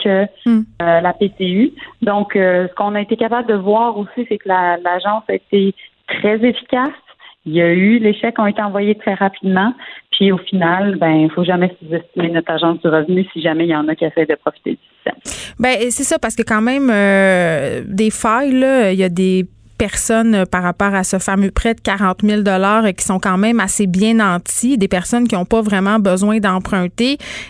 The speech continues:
Speaker 2: des personnes qui sont incorporées. Là, on peut prendre l'exemple des médecins spécialistes, mais il y en aurait d'autres qui peuvent avoir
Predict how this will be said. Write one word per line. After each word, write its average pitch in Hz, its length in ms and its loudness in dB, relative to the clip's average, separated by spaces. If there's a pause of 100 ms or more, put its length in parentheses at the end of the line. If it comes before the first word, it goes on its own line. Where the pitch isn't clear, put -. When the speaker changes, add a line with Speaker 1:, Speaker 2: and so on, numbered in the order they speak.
Speaker 2:
des 190 100 0
personnes 294 320 -4
qui - 80 -4
sont 190 240 -2
incorporées. 226 640 0
Là, 196 80 0
on 180 60 0
peut 202 120 0
prendre 226 280 0
l'exemple 208 320 0
des 202 100 2
médecins 190 260 0
spécialistes, 220 460 -2
mais 220 80 2
il 185 60 0
y 180 40 0
en 185 120 0
aurait 196 240 2
d'autres 208 480 0 (340)
qui - 140 -6
peuvent 254 260 -2
avoir 214 300 0